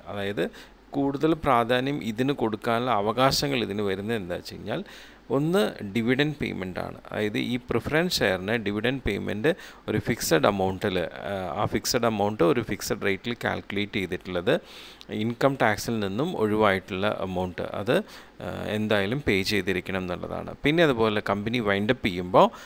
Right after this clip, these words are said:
ആദ്യം പ്രിഫറൻസ് ഷെയർസ് അത് റീപേ ചെയ്യണം. ഓക്കെ, അത് കഴിഞ്ഞിട്ട് ബാക്കി ഉണ്ടെങ്കിൽ മാത്രമേ ഇക്വിറ്റി ഷെയർസ് പേ ചെയ്യുന്നുള്ളൂ. ഓക്കെ, so, ആ,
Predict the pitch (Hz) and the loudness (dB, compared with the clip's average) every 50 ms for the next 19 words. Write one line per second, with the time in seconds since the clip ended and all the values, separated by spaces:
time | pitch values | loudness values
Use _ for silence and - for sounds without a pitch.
0 | - - - - - 98 101 101 101 98 127 139 131 - 104 - 117 - 113 120 | -18 -18 -12 -4 0 2 2 2 2 2 0 0 2 2 0 0 0 0 0 0
1 | 123 120 - - 110 98 101 104 104 - - 143 180 226 - 101 95 92 95 98 | 2 0 0 0 2 2 2 0 0 0 0 2 0 0 -2 -4 -6 -6 -2 -2
2 | 101 87 87 101 101 104 143 170 139 98 85 - - 98 95 - - 101 87 87 | -2 -2 0 -2 0 2 2 2 2 0 -2 -2 -2 -2 0 0 -2 -4 -2 -4
3 | 87 85 90 95 95 87 - - - - - - - - - 123 123 - 165 160 | -4 -4 -4 -6 -6 -8 -10 -14 -20 -20 -20 -20 -14 -6 -6 -4 0 2 2 4
4 | - 107 107 117 - - 117 107 107 113 120 127 147 135 123 120 110 107 - - | 4 2 0 2 2 2 2 4 2 0 0 0 0 4 6 6 4 4 2 0
5 | 131 120 110 107 117 117 120 127 135 131 120 110 104 - 113 127 143 190 - - | 0 0 2 2 0 0 2 0 2 2 2 2 2 2 2 4 4 4 2 0
6 | - - - 117 - - 117 - - 117 107 107 - - - - - 131 107 98 | -4 -4 -4 -4 -2 -2 -2 0 2 2 2 2 2 0 -2 0 0 0 0 0
7 | - 104 95 98 95 95 90 90 82 - - - - - - - - - - 135 | 0 0 0 0 0 -2 -2 -2 -4 -6 -6 -12 -20 -18 -20 -18 -8 -2 -2 0
8 | - - 180 190 190 - - - - - - - - - - - 143 139 135 139 | 2 2 0 0 0 -6 -20 -20 -20 -20 -20 -20 -16 -6 0 4 6 8 8 8
9 | 139 139 127 104 104 | 8 6 6 4 4